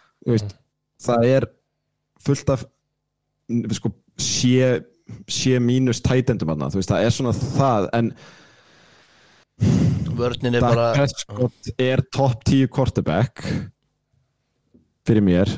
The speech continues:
Speaker 3: Mhm.
Speaker 1: þú veist, það er svona átta, níu, tíu sem að er bara flott. Ég, þú veist, mér finnst bara einhvern veginn eins og allt fyrir neðan starterana,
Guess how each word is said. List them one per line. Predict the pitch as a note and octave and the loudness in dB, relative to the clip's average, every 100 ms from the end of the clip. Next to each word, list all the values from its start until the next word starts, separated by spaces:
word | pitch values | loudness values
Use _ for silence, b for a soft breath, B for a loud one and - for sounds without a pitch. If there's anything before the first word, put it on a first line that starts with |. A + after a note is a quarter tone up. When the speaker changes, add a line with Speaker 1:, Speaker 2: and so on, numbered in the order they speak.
| - | -8
Speaker 3:
Mhm. | G#2+ A2 A2+ | -8 -6 -4
Speaker 1:
þú | |
veist, | F2 | -2
það | A2 F#2+ G2 | 0 0 0
er | - - - | -4 -12 -8
svona | A#2 G#2 | -2 -2
átta, | - A2 | 0 0
níu, | G#2 | 2
tíu | - F#2+ F2+ A2 | 2 2 2 0
sem | G#2 | 0
að | F#2 F#2+ - - | 0 0 -2 -2
er | G#2 | -2
bara | - F#2+ | 0 -2
flott. | - G2 A#2 - - b b b b b b b b b _ _ _ _ _ - | 0 -2 -2 -4 -10 b b b b b b b b b _ _ _ _ _ -10
Ég, | - F2 | -4 -2
þú | |
veist, | G2+ - | -2 -2
mér | A2 | -2
finnst | B2+ C#3 D#3 | 0 0 2
bara | F3 D#3 | 0 2
einhvern | D#3 | 2
veginn | D3+ | 0
eins | C#3+ | 0
og | D3+ | 0
allt | E3+ E3+ - | -2 -4 -6
fyrir | - E3 D#3+ | -2 0 2
neðan | D3+ D#3+ A3 F#3 | 0 0 0 0
starterana, | - G3 - - D#3 G#2+ F2 G2 | 0 0 0 0 0 0 -2 -4